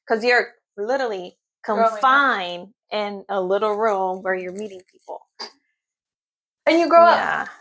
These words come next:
Speaker 1: and you grow up,
Speaker 2: And you
Speaker 1: yeah.
Speaker 2: grow up because you would be surrounded, depending on where you go, where you do. Like, I went to a, a pu-, a public, um, uh, university, and there was a lot of people from everywhere. It was very diverse, and I love that.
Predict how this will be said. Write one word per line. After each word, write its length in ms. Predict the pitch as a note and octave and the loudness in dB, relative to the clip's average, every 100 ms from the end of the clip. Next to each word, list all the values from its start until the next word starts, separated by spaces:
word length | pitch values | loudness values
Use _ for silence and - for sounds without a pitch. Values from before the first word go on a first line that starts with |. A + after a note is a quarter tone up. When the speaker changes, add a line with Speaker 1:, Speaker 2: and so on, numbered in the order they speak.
| - | -8
Speaker 1:
and 160 | A3 A3 | -6 -6
you 60 | |
grow 220 | A3 A3 B3 | -4 -2 0
up, 80 | |
Speaker 2:
And 80 | B3+ | 2
you 60 | A3+ | 2
Speaker 1:
yeah. 120 | A3+ | 6
Speaker 2:
grow 100 | C#4+ | 6
up 100 | C4 | 4
because 320 | A3+ A3+ A3 | -2 -6 -8
you 100 | A3+ A3+ | -8 -6
would 180 | A#3 | -6
be 100 | A3+ | -8
surrounded, 480 | A3 A3 G#3+ G#3 G3+ | -10 -4 -2 -2 -4
depending 380 | G3+ A3+ G#3+ G3+ | -10 -10 -8 -6
on 60 | F#3+ | -2
where 80 | F3+ | -4
you 100 | F3 | -2
go, 260 | F#3+ G3 | 2 2
where 100 | F#3 | 2
you 140 | F3+ F3 | -6 -14
do. 160 | F#3+ | -12
Like, 180 | F3+ F3 | -10 -8
I 140 | F3+ F3+ | -8 -6
went 200 | F#3 - | -8 -10
to 80 | F3+ E3+ | -10 -6
a, 260 | E3 D#3+ - _ _ - | -6 -8 -14 _ _ -12
a 60 | F#3 | -12
pu-, 160 | - - | -8 -2
a 160 | F3 | -2
public, 520 | - G3+ F#3+ F3 E3+ - - | 0 -2 0 -2 -2 -12 -10
um, 500 | F3 E3 D#3+ D#3+ F3+ _ _ _ - | -10 -10 -14 -20 -20 _ _ _ -10
uh, 400 | F3 D#3+ D#3+ - - _ | -8 -6 -8 -10 -14 _
university, 800 | F#3 G3 F#3 F#3+ G3+ F3+ E3+ D#3+ | -4 0 2 2 0 -4 -6 -8
and 380 | E3 E3 D#3+ D#3+ | -8 -8 -8 -4
there 120 | E3 | -2
was 120 | E3+ | -2
a 60 | E3 | -2
lot 180 | D#3+ D#3+ | 0 -2
of 160 | D#3+ _ - | -4 _ -16
people 260 | F3+ E3+ | -10 -10
from 180 | E3 D3+ | -10 -10
everywhere. 500 | D#3 F3 D3+ C#3+ D3+ - | -6 -6 -4 -6 -8 -4
It 60 | |
was 140 | F#3 F3 | -4 2
very 260 | F#3 G3+ | 2 2
diverse, 500 | F3+ D#3+ D#3 D#3+ E3 | -2 -8 -8 -10 -12
and 80 | D#3+ | -18
I 60 | D#3 | -16
love 220 | D#3 D#3 - | -12 -10 -6
that. 180 | - | -6